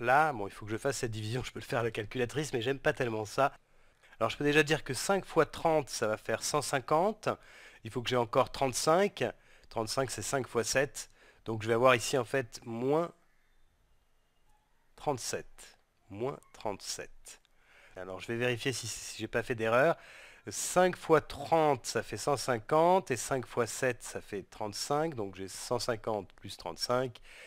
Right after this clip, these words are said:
ça fait cent quatre-vingt-cinq. En tout, j'ai bien... Bon, c'est bien ça. Donc finalement, ce qu'on obtient, c'est que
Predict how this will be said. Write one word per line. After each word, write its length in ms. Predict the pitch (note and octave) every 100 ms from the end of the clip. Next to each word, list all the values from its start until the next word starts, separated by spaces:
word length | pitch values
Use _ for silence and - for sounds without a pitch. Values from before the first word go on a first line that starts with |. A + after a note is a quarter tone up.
| - -
ça 140 | G2+
fait 160 | - G#2+
cent 180 | -
quatre-vingt-cinq. 520 | B2 B2 G#2+ F#2+ E2+ E2+
En 80 |
tout, 180 | F#2+ D3
j'ai 140 | B2 A#2
bien... 240 | C3+ C3+
Bon, 120 | F#2
c'est 140 | - B2
bien 180 | C3
ça. 280 | A#2+ B2+ C3 - - - -
Donc 280 | C3+ C#3+ D3
finalement, 420 | G3 F3 C#3 F#3
ce 80 | -
qu'on 120 | F3
obtient, 340 | D3 - F3+ G3
c'est 200 | - C3
que 200 | C3+